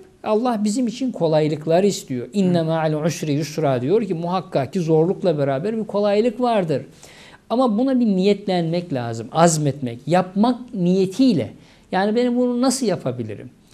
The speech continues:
Speaker 1: E, bu imanın alametlerinden bir tanesi de şudur. Bir insan üzerindeki görevleri yapamadığı takdirde vicdanında bir rahatsızlık duyuyorsa,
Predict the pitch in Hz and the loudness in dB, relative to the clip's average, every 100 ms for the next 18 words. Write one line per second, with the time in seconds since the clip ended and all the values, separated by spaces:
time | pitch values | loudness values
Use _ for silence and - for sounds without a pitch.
0 | - - - _ - 214 233 190 285 269 | -20 -20 -20 _ -6 -4 -2 -2 -2 0
1 | 247 240 233 240 254 220 220 220 214 214 | 2 2 0 -2 0 0 0 0 -2 0
2 | 208 208 208 208 208 202 202 190 220 208 | 0 2 0 -2 -2 -4 -4 -4 -4 -4
3 | - 220 156 123 - - _ _ _ _ | -4 -6 -6 -6 -10 -20 _ _ _ _
4 | _ _ - - - 202 208 185 143 110 | _ _ -20 -12 -2 2 2 0 -2 -8
5 | 113 - - 202 190 190 190 185 180 180 | -10 -12 -4 2 4 4 2 2 0 2
6 | 190 170 - - _ _ - 160 175 180 | 0 -2 -6 -20 _ _ -2 4 6 6
7 | 180 180 180 160 156 170 233 233 180 165 | 4 2 2 0 0 0 0 2 2 0
8 | 156 156 151 - 139 127 117 123 _ _ | -2 -6 -4 -4 -2 -2 -6 -8 _ _
9 | _ - 170 175 190 196 208 196 185 180 | _ -2 0 2 2 2 2 0 0 0
10 | 160 170 - 165 165 151 156 156 160 151 | 0 0 0 -2 -4 -4 -2 0 0 -2
11 | - 120 | -4 -8